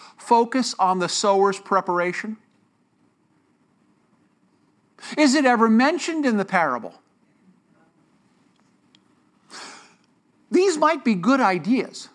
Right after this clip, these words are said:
but they're not the lesson of the parable. And if we start arguing that the parable says this, we're on biblically unsupportable ground.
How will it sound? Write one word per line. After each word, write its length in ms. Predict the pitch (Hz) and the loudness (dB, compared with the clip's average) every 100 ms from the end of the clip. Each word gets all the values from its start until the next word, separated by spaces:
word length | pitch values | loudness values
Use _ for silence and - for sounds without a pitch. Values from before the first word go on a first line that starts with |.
| _ _ _ _ _ _ _ _ _ _ _ _ _ | _ _ _ _ _ _ _ _ _ _ _ _ _
but 160 | - 285 | -10 -4
they're 200 | 311 277 | 0 2
not 280 | 226 294 294 | 2 0 -2
the 80 | 190 | -6
lesson 500 | 185 269 - 190 165 | 0 0 -2 -6 -6
of 120 | 151 | -8
the 80 | 175 | -10
parable. 500 | - 254 208 123 - _ _ _ _ _ _ _ _ _ _ _ _ _ _ _ _ _ _ _ _ _ _ _ _ _ _ _ - - | -8 -6 -6 -8 -16 _ _ _ _ _ _ _ _ _ _ _ _ _ _ _ _ _ _ _ _ _ _ _ _ _ _ _ -16 -2
And 120 | 247 | 2
if 120 | 226 | 4
we 200 | 214 349 | 4 2
start 300 | 302 311 262 | 4 4 4
arguing 960 | 226 254 359 330 208 170 147 156 247 262 - _ _ _ | 6 6 6 2 0 0 -2 -2 -4 -6 -12 _ _ _
that 160 | 226 233 | -4 0
the 80 | 233 | -2
parable 640 | - 262 359 349 233 208 | 4 6 6 6 4 2
says 520 | 196 - 277 415 269 | 2 4 4 4 2
this, 520 | 180 143 147 233 - - _ _ _ _ _ _ - | 0 0 0 -2 -6 -12 _ _ _ _ _ _ 2
we're 280 | 220 349 | 4 6
on 240 | 285 269 240 | 6 6 6
biblically 500 | 262 285 285 254 262 | 4 4 2 2 0
unsupportable 920 | 220 247 247 - - 233 233 220 190 | 2 2 2 0 -2 2 4 4 2
ground. 520 | 175 190 196 151 - | 2 4 4 2 -4